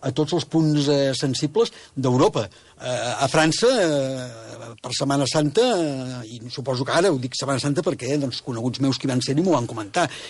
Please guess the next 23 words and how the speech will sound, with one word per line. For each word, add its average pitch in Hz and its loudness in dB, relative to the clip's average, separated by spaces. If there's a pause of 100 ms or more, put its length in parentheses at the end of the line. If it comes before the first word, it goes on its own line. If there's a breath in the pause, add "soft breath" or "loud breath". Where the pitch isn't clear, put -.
(140 loud breath)
hi 120 2
havia, 160 4 (420 loud breath)
no 139 4
la 214 6
policia, 127 -6
hi - -12
havia 170 2
l'exèrcit 147 0
patrullant 123 -2 (100)
als 120 -2
voltants 123 -2
de 127 0
la, 117 2 (360 loud breath)
de 117 0
la 113 0
Torre 123 2
Eiffel. 104 -2 (220 loud breath)
Eh? 143 -2
És 120 -2
a 117 0
dir, - -2
per 110 -2
tant, 135 6